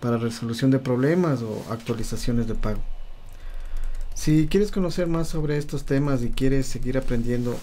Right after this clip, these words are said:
suscríbete a mi canal y déjame en los comentarios para indicarte si es que quieres conocer más detalle qué son las plantillas de mensaje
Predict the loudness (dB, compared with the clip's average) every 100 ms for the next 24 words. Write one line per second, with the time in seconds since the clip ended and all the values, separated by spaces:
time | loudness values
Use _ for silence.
0 | -10 -14 -10 -6 2 2 2 0 0 0
1 | 0 -2 -4 -2 0 0 -2 -2 0 0
2 | 0 0 -2 2 2 2 0 -2 -2 -4
3 | -10 -20 -14 -2 0 2 0 2 0 0
4 | 0 -6 -6 -8 -4 -4 -4 -4 -4 -2
5 | -2 -2 -4 -4 -4 -4 -4 -6 -6 -4
6 | -4 -4 -8 -6 -6 -4 -4 -4 -2 -2
7 | 0 -2